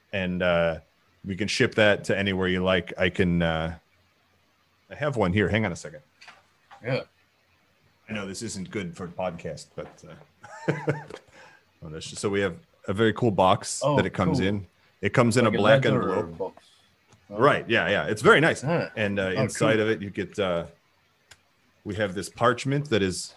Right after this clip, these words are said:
Speaker 1: if you can, yeah, you can tell there, it's burned through. I can flip it around maybe. But,
Speaker 2: Oh,
Speaker 1: uh, it
Speaker 2: cool.
Speaker 1: has some various information on the ghost and when they died and what type of ghost and what they like and what they don't like and what kind of mood they're in.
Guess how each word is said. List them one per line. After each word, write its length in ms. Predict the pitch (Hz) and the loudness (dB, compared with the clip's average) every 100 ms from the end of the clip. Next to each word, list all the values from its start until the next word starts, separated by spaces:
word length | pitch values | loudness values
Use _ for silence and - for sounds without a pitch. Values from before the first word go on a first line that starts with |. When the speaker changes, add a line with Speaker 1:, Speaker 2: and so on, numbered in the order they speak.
| - | -18
Speaker 1:
if 160 | - | -10
you 80 | 101 | -8
can, 160 | 101 87 | -6 -6
yeah, 140 | 101 107 | 2 2
you 140 | 95 | 4
can 160 | 98 90 | 0 -2
tell 200 | 92 87 | 0 2
there, 160 | 92 | 2
it's 120 | 85 95 | 0 0
burned 520 | 87 113 120 110 87 | 4 6 6 4 0
through. 520 | - 107 107 85 95 | -2 2 4 4 0
I 560 | 95 _ _ _ _ _ | -4 _ _ _ _ _
can 100 | 78 | -20
flip 280 | - 87 - | -12 -12 -10
it 80 | |
around 280 | 78 78 80 | -10 -8 -8
maybe. 320 | 76 76 76 - _ _ _ _ _ _ _ _ _ _ _ _ _ - | -10 -12 -14 -16 _ _ _ _ _ _ _ _ _ _ _ _ _ -2
But, 280 | - 151 101 | 2 4 4
Speaker 2:
Oh, 40 | |
Speaker 1:
uh, 80 | 85 | 2
it 80 | 82 | 4
Speaker 2:
cool. 60 | - | 4
Speaker 1:
has 440 | 98 87 85 - - | 4 2 -2 -8 -6
some 260 | - 113 | 0 2
various 320 | 113 113 107 | 6 6 4
information 640 | - 110 110 98 101 - 101 | 0 -2 0 0 0 0 2
on 380 | 92 95 95 92 | 2 2 0 -2
the 80 | |
ghost 540 | 87 107 117 135 - - | 2 4 6 4 0 -4
and 160 | 82 - - - _ _ _ _ | -6 -6 -18 -20 _ _ _ _
when 240 | 104 113 | 4 6
they 160 | 120 101 | 6 4
died 520 | 87 110 113 113 113 | 6 6 6 6 6
and 80 | 101 | 4
what 160 | 98 90 | 2 2
type 260 | 110 92 | 2 2
of 120 | 95 | -2
ghost 460 | 95 107 104 104 - | 2 6 6 4 0
and 180 | 92 92 | 0 2
what 160 | 98 | 0
they 140 | - 95 | 2 2
like 400 | 92 98 95 - | 4 4 4 0
and 100 | 90 | -2
what 140 | 92 | -2
they 80 | 98 | 0
don't 220 | 95 85 | 0 0
like 340 | 92 90 87 90 | -2 -2 -4 -6
and 100 | 90 | -8
what 140 | 85 | -8
kind 160 | 98 90 | -8 -6
of 80 | |
mood 240 | 90 95 90 | -4 -4 -4
they're 140 | 87 | -4
in. 300 | 87 85 82 | -4 -6 -8